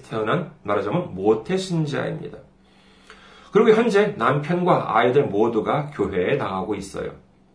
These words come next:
이분은 매일 아침 일찍 일어나서 새벽 예배에 갑니다. 돌아와서는 남편과 아이들 식사를 차려줍니다.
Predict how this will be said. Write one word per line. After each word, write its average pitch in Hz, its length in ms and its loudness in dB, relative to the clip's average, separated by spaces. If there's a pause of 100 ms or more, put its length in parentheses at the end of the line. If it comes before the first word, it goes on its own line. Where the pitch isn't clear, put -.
(380)
이분은 220 320 6
매일 226 340 6
아침 208 420 2
일찍 190 340 0
일어나서 180 360 4
새벽 196 440 0
예배에 143 500 6
갑니다. 110 440 -2 (800)
돌아와서는 160 560 6
남편과 156 760 0
아이들 143 380 6
식사를 147 500 -2
차려줍니다. 147 640 -2